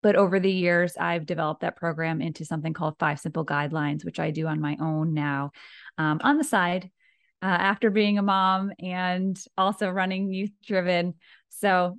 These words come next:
I wear many hats, but I love prevention work. I think it's so important, especially when we start with youth, because let's, let's educate and inspire and empower them young, and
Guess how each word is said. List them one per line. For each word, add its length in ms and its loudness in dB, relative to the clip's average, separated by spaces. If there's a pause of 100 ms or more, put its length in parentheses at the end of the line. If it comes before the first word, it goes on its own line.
(260)
I 100 -4
wear 220 0
many 240 2
hats, 520 -10
but 280 0 (140)
I 320 0
love 300 -2
prevention 600 -2
work. 360 -2 (120)
I 100 -6
think 200 -6
it's 180 -10
so 120 -2
important, 520 -2
especially 480 -2
when 160 2
we 80 0
start 340 -4
with 120 -6
youth, 560 -4 (380)
because 560 -4
let's, 580 -2
let's 260 -4
educate 720 0 (120)
and 260 -2
inspire 760 -2
and 120 -2
empower 540 -2
them 400 -4
young, 520 6 (460)
and 460 0